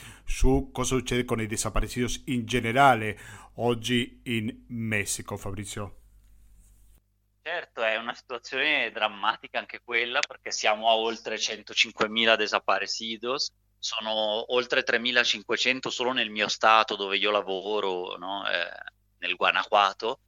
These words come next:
Speaker 2: eh, si sono chi-, quintuplicati, per esempio, nel mio stato in quattro anni i desaparecidos. E, e a livello nazionale sono aumentati tantissimo. C'è da dire che durante questo governo si è, eh, realmente consolidata,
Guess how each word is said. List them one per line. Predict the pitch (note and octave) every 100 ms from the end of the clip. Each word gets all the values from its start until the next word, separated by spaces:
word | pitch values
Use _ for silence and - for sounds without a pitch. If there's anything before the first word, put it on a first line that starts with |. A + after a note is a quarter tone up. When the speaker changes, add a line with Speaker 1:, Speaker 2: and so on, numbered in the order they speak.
| _ _ _ _ _
Speaker 2:
eh, | F#2 F2+ F2+
si | -
sono | - G#2 A2
chi-, | - A#2
quintuplicati, | C3+ C#3 C3 A#2 A#2+ G#2 - C#3 F2+ F2 G#2+
per | -
esempio, | F#2 F#2 F2+ F#2+
nel | F2+
mio | F#2+
stato | F#2 - F#2 F2 F#2+ F2+ F2
in | F2+ F2+ _
quattro | G2+ - F#2
anni | G2+ G#2+ F2 E2+ E2 - _ _ _ _ _
i | -
desaparecidos. | F2 F2+ - F#2+ F#2 - F#2 F2 - - _ _ _
E, | - A#2 C3 -
e | G#2+ G#2+ G#2
a | G2
livello | G#2+ A2+ A2+
nazionale | A#2 B2 C#3+ B2+ C#3+
sono | A#2+ G2
aumentati | F#2 F#2+ G2+ - -
tantissimo. | A2+ A#2+ C#3+ C#3+ - D3+ E3+ G3 _ _
C'è | - B2+
da | B2+
dire | B2 D#3+ E3+ D#3+
che | A#2+ G#2+
durante | A2 G#2+ A2 A2
questo | A2 - G2+
governo | G2+ A#2 B2+ B2 A#2 A2
si | G#2 G#2+
è, | G#2 G#2 G2+ G#2 G#2
eh, | F#2+ F#2+ F#2 F2+ F2+
realmente | F#2 F#2 G#2+ A2
consolidata, | - A2+ G#2 - G2+ F#2+ G#2+ A2 A2 A#2 A2 A2